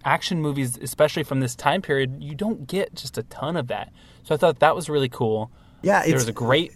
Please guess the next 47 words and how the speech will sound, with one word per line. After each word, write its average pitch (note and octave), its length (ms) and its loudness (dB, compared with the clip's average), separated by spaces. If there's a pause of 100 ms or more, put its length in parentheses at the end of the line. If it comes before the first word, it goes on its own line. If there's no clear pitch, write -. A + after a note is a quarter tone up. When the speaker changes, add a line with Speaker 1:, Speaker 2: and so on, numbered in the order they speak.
Speaker 1:
fight C#3 280 6
scene C#3 220 0
with, B2+ 160 0
like, A#2+ 160 2
the A#2 80 0
villagers A#2 500 2
before A#2 320 -2
she A#2+ 140 -6
got A2+ 280 -4
there. A2+ 320 0 (200)
The A#2+ 80 -2
Rock A#2 320 6
faces A#2 380 -2
off A#2 200 4
against A#2+ 280 -2
this, A#2+ 160 -8
like, A2+ 240 -2 (240)
five-foot A#2+ 680 2
guy A2+ 380 2
who, A2+ 220 -4
like, G2+ 340 -10 (340)
is A#2 120 -8
an B2 80 2
amazing A#2 480 2
fighter A2+ 400 0
who B2 240 -2 (240)
I B2+ 120 4
actually C3 240 0
think B2+ 220 -2
would, B2 200 -2 (220)
like, C#3+ 180 -4 (100)
be, C#3+ 320 -2
if C#3 160 -4
this F3+ 200 -2
was E3 160 -2
in D3+ 120 0
the B2 60 -2
same C3 360 0 (260)
universe C3+ 540 2 (100)
as A#2 460 0 (100)
Bloodsport, B2+ 720 4 (100)
Speaker 2:
Yeah. A#2 180 2
Speaker 1:
he G3+ 80 4
would G#3+ 160 6
win F3+ 280 6
the E3 100 4
Kumite. - 540 0